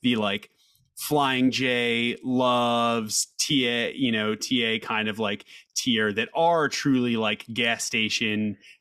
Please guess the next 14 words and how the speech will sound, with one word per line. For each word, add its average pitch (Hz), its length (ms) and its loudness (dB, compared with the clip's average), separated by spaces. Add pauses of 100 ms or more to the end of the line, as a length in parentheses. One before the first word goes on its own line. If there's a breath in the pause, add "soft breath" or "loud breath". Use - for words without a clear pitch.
adjacent, 107 840 -2
but 107 160 -2
also 107 400 -2
have 101 260 -4
their 104 160 0
own, 104 300 -2
like, 95 340 -8 (120)
you 117 140 -4
know, 95 300 -6 (400 soft breath)
um, 104 400 -6 (100)
their 110 280 -2
own 104 260 -2
vibe. 95 580 -4
I, 101 460 -2